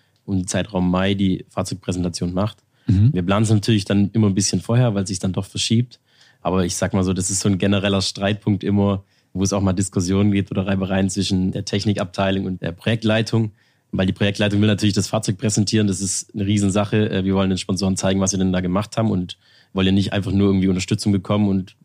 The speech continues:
Speaker 1: ja, danke, tschüss.
Speaker 2: Mhm.
Speaker 1: Und auf der anderen Seite, die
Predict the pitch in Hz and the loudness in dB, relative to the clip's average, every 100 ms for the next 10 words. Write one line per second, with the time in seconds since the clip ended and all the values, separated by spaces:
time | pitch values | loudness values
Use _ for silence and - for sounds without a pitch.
0 | - 98 92 95 104 98 - 131 - _ | -2 0 0 0 -2 -2 0 -2 -4 _
1 | _ - - 104 107 117 101 92 - 98 | _ -6 2 4 4 2 0 0 0 2
2 | 104 107 101 98 | 2 2 0 -2